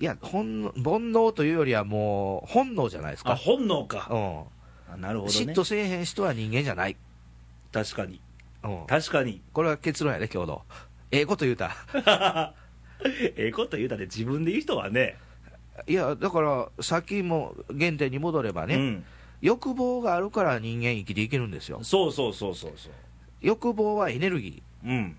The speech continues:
Speaker 1: それが仏の教えなんですよ。
Speaker 2: じゃあ、俊元さんの今の欲望って何すか、一番の。
Speaker 1: それがね、
Speaker 2: うん。
Speaker 1: 欲望がなくなってきて。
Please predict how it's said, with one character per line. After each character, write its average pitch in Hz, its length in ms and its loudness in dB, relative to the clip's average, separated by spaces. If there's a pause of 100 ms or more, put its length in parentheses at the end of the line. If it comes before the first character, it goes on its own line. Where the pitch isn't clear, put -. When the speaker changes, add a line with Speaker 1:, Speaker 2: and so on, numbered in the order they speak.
(140)
Speaker 1:
そ 220 140 2
れ 214 100 4
が 202 100 2
仏 190 340 -2
の 160 160 0
教 120 140 -4
え 90 40 -4
な 73 80 -8
ん 64 60 -14
で 65 80 -14
す - 60 -12
よ。 - 160 -10
Speaker 2:
じ 117 140 2
ゃ 139 400 2
あ、 - 80 -12 (420)
俊 269 320 0
元 202 100 2
さ 135 80 -2
ん 120 40 -2
の 113 60 0
今 143 160 2
の 110 100 -2
欲 127 280 0
望 123 120 2
っ - 20 0
て 101 80 -6
何 95 200 -2
す - 80 -8
か、 90 60 -4
一 82 160 -8
番 92 140 -10
の。 - 60 -18 (1900)
Speaker 1:
そ 131 160 0
れ 131 100 2
が 120 120 2
ね、 95 340 -2
Speaker 2:
う - 40 -4
ん。 - 20 2
Speaker 1:
欲 151 220 4
望 135 120 4
が 127 100 2
な 151 120 2
く 180 80 -4
な 170 100 4
っ - 20 -2
て 165 100 -4
き 143 80 0
て。 95 220 0